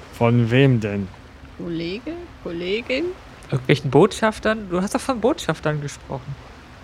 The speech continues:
Speaker 1: Ja, ist richtig. Die machen immer Party.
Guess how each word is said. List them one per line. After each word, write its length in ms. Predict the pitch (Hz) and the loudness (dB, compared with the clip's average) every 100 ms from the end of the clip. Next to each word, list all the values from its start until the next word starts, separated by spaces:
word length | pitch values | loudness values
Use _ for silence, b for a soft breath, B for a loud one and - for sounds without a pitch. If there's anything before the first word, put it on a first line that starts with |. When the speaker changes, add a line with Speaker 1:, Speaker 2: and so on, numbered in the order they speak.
| - - | -4 2
Speaker 1:
Ja, 220 | 113 113 | 4 4
ist 260 | 117 101 - | 2 -2 -2
richtig. 480 | 127 - 104 - - | -4 -4 -10 -12 -6
Die 140 | 123 | -2
machen 440 | 120 113 110 104 120 | -2 -4 -6 -4 -4
immer 200 | 120 110 - - - - | 0 -2 -4 -18 -18 -6
Party. 400 | 120 110 - | -2 -2 -4